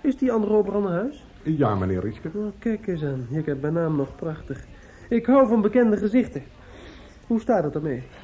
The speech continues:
Speaker 1: Ik, eh, ik wou wat drinken. En niet zo weinig ook, want mijn moeder is ernstig ziek en daar kan ik niet tegen.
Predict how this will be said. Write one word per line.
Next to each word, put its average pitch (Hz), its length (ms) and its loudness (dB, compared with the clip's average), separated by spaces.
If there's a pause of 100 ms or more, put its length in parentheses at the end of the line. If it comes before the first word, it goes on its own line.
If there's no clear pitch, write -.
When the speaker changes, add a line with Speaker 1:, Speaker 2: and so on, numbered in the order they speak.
(140)
Speaker 1:
Ik, - 440 -10
eh, 208 240 2 (460)
ik 196 180 -6
wou 185 200 -2
wat 156 180 -2
drinken. 170 360 -6 (400)
En 202 240 2
niet 220 160 4
zo 185 180 2
weinig 196 300 2
ook, 185 160 0
want 180 140 -4
mijn 170 140 0
moeder 185 260 -4
is 160 140 -6
ernstig 180 520 -10
ziek 185 240 -8
en 180 140 -2
daar 160 100 -4
kan 170 140 -6
ik 160 100 -8
niet 165 140 -6
tegen. 156 320 -6